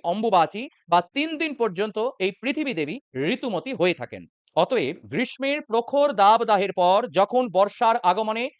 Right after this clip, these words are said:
এই ধরিত্রী সিক্ত হয় এবং নবরূপে বীজ ধারণের যোগ্য হয়ে ওঠে, ঠিক সেই সময়কে বলা হয় অম্বুবাচী বা পৃথিবীর রজস্বলা অবস্থা। ঠিক যেভাবে একজন নারীর রজস্বলা অবস্থায় নব প্রজন্মের সৃষ্টির কারণ, ঠিক তেমনি এই ধরিত্রী মাতার অম্বুবাচী কাল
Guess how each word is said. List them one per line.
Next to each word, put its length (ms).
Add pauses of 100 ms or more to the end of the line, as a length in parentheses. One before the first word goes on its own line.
এই 140
ধরিত্রী 460
সিক্ত 320
হয় 340
এবং 300
নবরূপে 640 (260)
বীজ 280
ধারণের 480
যোগ্য 280
হয়ে 180
ওঠে, 340 (240)
ঠিক 220
সেই 320
সময়কে 400
বলা 180
হয় 240
অম্বুবাচী 640
বা 240 (240)
পৃথিবীর 480
রজস্বলা 560
অবস্থা। 500 (280)
ঠিক 240
যেভাবে 420
একজন 360
নারীর 540
রজস্বলা 580
অবস্থায় 540 (220)
নব 400
প্রজন্মের 480
সৃষ্টির 440
কারণ, 360 (220)
ঠিক 260
তেমনি 480
এই 200
ধরিত্রী 440
মাতার 360
অম্বুবাচী 640
কাল 300